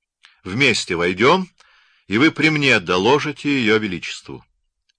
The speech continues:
Дибич согласился. Вошли в кабинет. Больной лежал в забытии. Государыня стояла на коленях,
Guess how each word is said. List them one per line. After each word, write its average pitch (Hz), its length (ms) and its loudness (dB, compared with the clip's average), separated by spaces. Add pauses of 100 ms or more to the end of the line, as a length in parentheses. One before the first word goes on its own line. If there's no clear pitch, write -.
(280)
Дибич 123 760 -6
согласился. 87 840 -12 (960)
Вошли 85 320 -6
в - 80 -12
кабинет. 85 600 -10 (1400)
Больной 90 400 0
лежал 104 360 -2
в 90 80 -16
забытии. 98 560 -12 (1200)
Государыня 104 680 -2
стояла 95 500 -4
на 95 100 -6
коленях, 95 560 -4